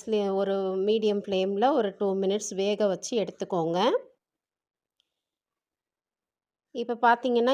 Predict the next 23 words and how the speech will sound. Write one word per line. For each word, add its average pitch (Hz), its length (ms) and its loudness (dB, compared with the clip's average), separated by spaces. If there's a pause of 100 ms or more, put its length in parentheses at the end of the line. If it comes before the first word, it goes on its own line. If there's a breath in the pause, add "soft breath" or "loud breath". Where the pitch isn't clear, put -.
(100)
இந்த 233 160 2
மாதிரி 220 340 2
வெஜிடபிள்ஸ் 233 680 0
சாப்பிடாத 214 480 4
குழந்தைங்களுக்கெல்லாம் 214 760 0
நம்ம 214 160 0
இந்த 202 240 0
மாதிரி 196 380 -2 (500 loud breath)
செஞ்சு 233 380 0
கொடுத்தோம் 226 360 0
அப்படின்னா, 202 340 0 (100)
அவங்க 196 180 2
ஃப்ரெண்ட்ஸோட 208 540 0
சேர்ந்து 214 380 0 (100)
அழகா 196 260 2 (100)
சாப்பிட்டுட்டு 208 480 0
வந்துருவாங்க. 185 560 -2 (920 soft breath)
ஸ்கூலுக்கு 220 480 -4
லஞ்ச் 190 380 -4
பாக்ஸில். 185 440 -2 (240)
இப்ப 226 240 -2
லாஸ்ட்டா 214 500 4 (140)
தக்காளி 208 480 2